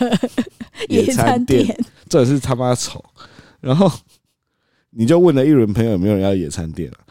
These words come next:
Speaker 2: 那一天我们有个朋友来我们家，就是那个是一个很有
Speaker 1: 啊，就是之前的阿任啊。
Speaker 2: 阿任，对，就是那个结扎男
Speaker 1: 就是结扎阿任。
Speaker 2: 阿任，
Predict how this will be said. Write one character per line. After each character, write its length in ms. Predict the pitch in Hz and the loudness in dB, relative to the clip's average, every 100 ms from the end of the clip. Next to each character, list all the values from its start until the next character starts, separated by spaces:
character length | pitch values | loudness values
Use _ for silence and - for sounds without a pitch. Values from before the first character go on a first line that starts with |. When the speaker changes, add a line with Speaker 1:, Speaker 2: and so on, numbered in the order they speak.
| - | -12
Speaker 2:
那 140 | - 175 | -2 -2
一 40 | |
天 120 | 170 156 | 0 0
我 40 | |
们 80 | 101 | -2
有 60 | |
个 60 | 87 | -4
朋 180 | - 95 | -6 -6
友 60 | |
来 100 | 87 | -6
我 60 | 82 | -8
们 140 | 73 78 | -12 -14
家， 180 | 85 - _ _ _ _ - | -14 -14 _ _ _ _ -8
就 100 | 143 | -2
是 280 | 143 120 - _ _ _ _ | 0 0 -4 _ _ _ _
那 100 | 143 | -6
个 120 | 147 | -4
是 140 | 117 135 | -2 -2
一 60 | |
个 440 | 123 113 104 98 82 62 104 - | 0 0 0 -2 -6 -14 -18 -6
很 120 | - | -2
有 60 | - | 0
Speaker 1:
啊， 20 | |
就 40 | |
是 40 | 302 | 0
之 100 | 311 | 2
前 180 | 285 208 | 2 2
的 120 | 190 | 0
阿 180 | 208 220 | 0 0
任 260 | 233 202 | 0 0
啊。 200 | 190 180 - | -2 -4 -4
Speaker 2:
阿 100 | 120 | -2
任， 200 | 127 98 | 0 0
对， 140 | 110 | -2
就 100 | 98 | 2
是 100 | 240 | 2
那 60 | 226 | 2
个 160 | 190 | 0
结 20 | 190 - | 2 2
扎 0 | |
男 0 | |
Speaker 1:
就 0 | |
是 0 | |
结 60 | |
扎 80 | 190 | 2
阿 200 | - 190 190 | 0 0 0
任。 200 | 180 139 | -2 -2
Speaker 2:
阿 120 | 98 | -2
任， 200 | 98 | -2